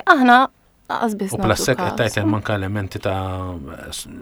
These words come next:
Speaker 2: ambjent soċjali u ambjent kulturali u storiku wkoll fil-, fil-qasam li qegħdin nitkellmu f'dik il-, f'dik l-area.
Speaker 1: Eżattament.
Speaker 2: So, issa allura l-bdiewa u l-nies tal-lokalità, x'kont qed tistenna li jagħmlu allura?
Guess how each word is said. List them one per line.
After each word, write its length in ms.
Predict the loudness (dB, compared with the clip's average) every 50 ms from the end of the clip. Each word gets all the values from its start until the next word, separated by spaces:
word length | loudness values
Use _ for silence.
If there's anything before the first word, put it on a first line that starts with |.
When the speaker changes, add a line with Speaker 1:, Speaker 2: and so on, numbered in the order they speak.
| -14 -10 -8
Speaker 2:
ambjent 320 | -6 -4 -2 -2 -4 -4 -4
soċjali 460 | -6 -6 -4 -2 0 0 0 0 0
u 60 | 0
ambjent 360 | -2 -2 -4 -4 -4 -6 -6 -4
kulturali 600 | -4 -4 -4 -4 -4 -4 -2 0 0 0 0 -2
u 40 | -4
storiku 520 | -4 -2 0 0 0 0 -2 -4 -6 -6
wkoll 220 | -4 -2 -2 -2 -4
fil-, 220 | -6 -8 -10 -10
fil-qasam 520 | -10 -10 -12 -10 -10 -12 -10 -8 -8 -8
li 80 | -8 -8
qegħdin 200 | -8 -8 -8 -8
nitkellmu 420 | -10 -10 -10 -10 -10 -8 -8 -8 -8
f'dik 180 | -8 -8 -8 -6
il-, 160 | -8 -8 -10
f'dik 240 | -12 -12 -12 -10 -8
l-area. 500 | -8 -8 -6 -6 -6 -6 -6 -6 -6 -6 -6 -4 -2
Speaker 1:
Eżattament. 640 | -2 -2 -2 -4 -6 -10 -10 -12 -14 -14 -14 -14 -16 -20 _ -4
Speaker 2:
So, 200 | -2 -2 -2 -2
issa 200 | -4 -2 -2 0
allura 260 | 2 2 2 2 2 0
l-bdiewa 520 | 0 0 0 2 2 4 4 4 2 0
u 140 | 0 -2 0 0
l-nies 840 | 0 0 0 -2 -4 -6 -6 -6 -6 -8 -6 -4 -2 -2 -2 0 0
tal-lokalità, 560 | 0 0 2 0 0 0 -2 -2 -2 -4 -6
x'kont 240 | -4 -4 -4 -4 -4
qed 120 | -6 -8
tistenna 460 | -8 -10 -8 -6 -4 -4 -2 -2 -2
li 140 | -2 -2 -4
jagħmlu 340 | -4 -4 -4 -6 -6 -6 -6
allura? 400 | -6 -6 -6 -8 -8 -10 -12 -12